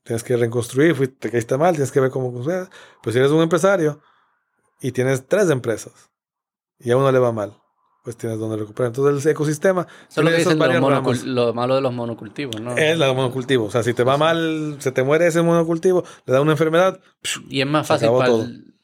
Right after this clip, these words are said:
Speaker 2: pa'l que te quiera atacar porque es bien sencillo. Tengo que
Speaker 1: Eh,
Speaker 2: aprender una cosa
Speaker 1: es,
Speaker 2: y
Speaker 1: eh,
Speaker 2: te lo
Speaker 1: exacto. Entonces, con el ecosistema es, es similar porque tienes, eh, ese incremento en la biodiversidad asegura el funcionamiento. Entonces, también, por ejemplo,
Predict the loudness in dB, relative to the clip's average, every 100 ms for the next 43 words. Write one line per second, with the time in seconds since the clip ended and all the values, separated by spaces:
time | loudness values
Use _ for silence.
0 | _ _ _ -4 -2 -4 -2 0 0 0
1 | 0 0 0 -4 _ _ -12 -8 -8 -6
2 | -6 -4 -6 -4 -2 -2 0 0 0 0
3 | 0 0 0 0 2 2 2 0 -2 -4
4 | -2 -4 -6 -12 0 0 2 2 2 0
5 | -2 -2 0 2 2 2 0 -2 0 0
6 | 0 -2 -2 -2 0 -2 -4 -6 -4 -2
7 | 0 2 2 0 -2 0 2 2 0 0
8 | 0 0 0 0 2 2 4 2 2 0
9 | 2 2 2 -4 -16 _ _ -4 -2 2
10 | 2 2 -2 -2 -4 -2 0 2 2 0
11 | -2 -4 -2 0 0 0 0 0 -2